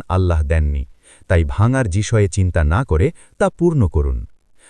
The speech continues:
পরিশেষে বলতে চাই, সিয়াম কেবল না খেয়ে থাকা নয়, বরং সকল প্রকার নিকৃষ্ট কাজ থেকে নিজেকে বিরত রাখা। এটি মুত্তাকিদের গুণ এবং সাধারণ মুমিনদের মুত্তাকি হওয়ার একটি প্রশিক্ষণ।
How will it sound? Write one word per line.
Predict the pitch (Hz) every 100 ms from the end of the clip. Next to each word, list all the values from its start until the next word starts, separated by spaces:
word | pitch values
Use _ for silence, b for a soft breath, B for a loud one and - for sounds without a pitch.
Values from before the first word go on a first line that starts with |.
| b
পরিশেষে | 156 196 226 220 185
বলতে | 156 156
চাই, | 147 147 180
সিয়াম | - 117 127 143
কেবল | 139 127 120 92
না | 80 98 139
খেয়ে | - 104
থাকা | 92 76 71
নয়, | 82 165 b b 98
বরং | 120 131
সকল | 120 135 139 190 185
প্রকার | 131 117 120 87
নিকৃষ্ট | 101 - 131 - 131
কাজ | 98 87 80
থেকে | - 92 151
নিজেকে | 107 90 92
বিরত | 73 113 95 76
রাখা। | 69 - - - - b b b
এটি | 98 98
মুত্তাকিদের | 85 113 - 113 101 85 69
গুণ | 85 139 185 b b
এবং | 117 113 107
সাধারণ | - 110 117 170 175
মুমিনদের | 123 117 113 101 90
মুত্তাকি | 85 123 - - 92
হওয়ার | 76 80 123
একটি | 101 98
প্রশিক্ষণ। | - 135 - - -